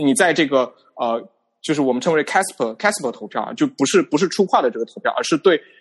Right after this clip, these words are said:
对，呃，对以往的历史区块的一个检查点的这个投票。就是大家，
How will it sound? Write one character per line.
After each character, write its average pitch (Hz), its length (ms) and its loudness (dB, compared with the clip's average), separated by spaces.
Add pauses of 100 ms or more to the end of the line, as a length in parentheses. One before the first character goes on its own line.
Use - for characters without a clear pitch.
(100)
对， 185 280 4
呃， 120 220 2
对 156 360 2
以 123 240 -2
往 160 240 2
的 117 100 -4
历 160 200 -2
史 117 260 -8
区 - 200 -2
块 131 240 0
的 113 80 -2
一 113 80 -2
个 135 100 2
检 113 220 -4
查 151 120 0
点 160 140 0
的 113 60 -2
这 101 80 -6
个 113 80 -2
投 107 160 -12
票。 113 200 -4 (300)
就 165 80 2
是 165 80 0
大 160 140 2
家， 147 200 2